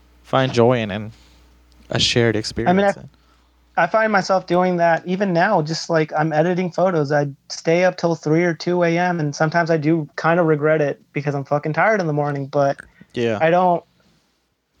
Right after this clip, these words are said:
Speaker 2: After, like, the first hour of being awake, I don't actually regret it. Like,
Speaker 1: No
Speaker 2: I
Speaker 1: way,
Speaker 2: regret
Speaker 1: yeah.
Speaker 2: being tired, but I don't regret spending my time doing that 'cause it was awesome. And, like,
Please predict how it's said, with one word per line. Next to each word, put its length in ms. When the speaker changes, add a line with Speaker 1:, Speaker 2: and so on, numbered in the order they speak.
Speaker 2:
After, 360
like, 300
the 100
first 360
hour 260
of 80
being 180
awake, 480
I 120
don't 220
actually 320
regret 380
it. 140
Like, 180
Speaker 1:
No 160
Speaker 2:
I 40
Speaker 1:
way, 60
Speaker 2:
regret 220
Speaker 1:
yeah. 20
Speaker 2:
being 200
tired, 440
but 100
I 60
don't 160
regret 320
spending 280
my 140
time 300
doing 260
that 240
'cause 160
it 60
was 120
awesome. 360
And, 100
like, 260